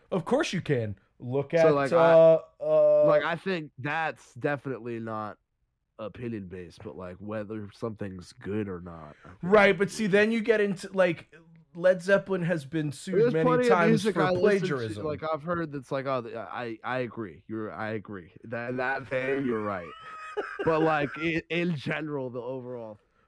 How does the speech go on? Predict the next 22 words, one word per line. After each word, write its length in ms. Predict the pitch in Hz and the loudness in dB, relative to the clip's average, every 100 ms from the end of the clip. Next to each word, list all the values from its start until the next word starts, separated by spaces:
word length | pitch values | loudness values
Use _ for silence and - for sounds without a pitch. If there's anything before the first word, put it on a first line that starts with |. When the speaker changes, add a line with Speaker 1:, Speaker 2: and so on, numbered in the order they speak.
| - | 8
Speaker 1:
Oh, 160 | 302 294 | 8 10
yeah, 220 | 311 160 | 6 8
absolutely. 340 | 208 240 247 214 | 6 6 4 2
Speaker 2:
Yeah. 60 | 175 | 4
Speaker 1:
I 20 | |
mean, 160 | 220 220 | 6 6
I 100 | 220 | 6
say 240 | - 254 | 6 6
all 180 | 226 220 | 6 4
the 80 | 196 | 2
time, 360 | 269 233 123 | 0 0 0
there's 220 | 120 147 185 | -4 -6 0
no 180 | 208 220 | 2 4
wrong 460 | 170 165 170 156 | 4 4 4 4
way 240 | 151 151 143 | 4 4 0
to 80 | |
listen 360 | 131 135 - 131 | -2 -4 -6 -10
to 120 | 139 | -8
music 580 | 143 240 185 131 131 - _ _ _ | -6 -6 -6 -6 -8 -18 _ _ _
unless 400 | 139 139 147 143 | -4 0 0 0
you're 140 | 196 175 | -2 0
listening 640 | 143 123 120 107 104 | 0 0 -6 -8 -8